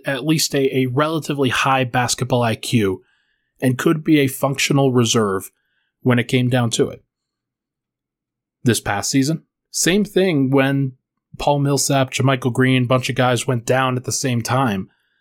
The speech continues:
Vlatko steps in, plays pretty well, uh, even goes up against a team like Milwaukee, does well against a, a guy like Giannis,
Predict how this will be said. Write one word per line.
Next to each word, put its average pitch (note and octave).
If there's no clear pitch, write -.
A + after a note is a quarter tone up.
Vlatko B2
steps -
in, F3+
plays C3+
pretty C3+
well, B2
uh, G2
even C#3+
goes C3+
up B2+
against C3
a B2+
team C#3
like C3+
Milwaukee, B2+
does C3
well C3
against B2+
a, G#2
a B2+
guy B2
like A#2+
Giannis, G#2